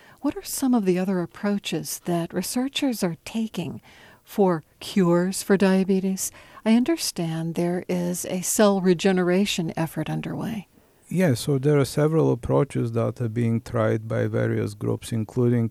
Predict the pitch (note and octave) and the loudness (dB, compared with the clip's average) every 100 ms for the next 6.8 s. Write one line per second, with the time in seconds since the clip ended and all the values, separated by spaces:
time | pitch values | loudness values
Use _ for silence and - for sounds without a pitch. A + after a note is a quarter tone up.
0 | A#2 G#2 A2 A2 G#2+ A2 G#2+ - - A2 | -4 -4 -2 -2 -2 -2 -4 -8 -4 -4
1 | G#2 A2 G2+ G2+ G#2 G#2+ A2+ - - - | -2 -4 -4 -4 -4 -4 -10 -16 -20 -20
2 | - - B2+ C3+ C3+ B2 C#3 C3+ C3 A2+ | -20 -8 2 4 4 2 2 4 4 0
3 | - - - B2 C3 A#2+ B2 A#2 A#2 A#2 | -8 -20 -8 -2 0 2 2 4 4 2
4 | - A2+ G#2 A2+ A2 B2 G#2+ G2+ G2+ A2 | 0 -2 -2 0 2 2 2 0 0 0
5 | A2+ G#2+ A#2+ A#2+ A#2 - A#2 A2+ G#2+ - | -2 0 0 0 -2 -2 -2 -2 -8 -4
6 | A#2 A2+ - G#2+ A2+ G#2+ G#2 | -2 -2 -2 -6 -2 -2 -2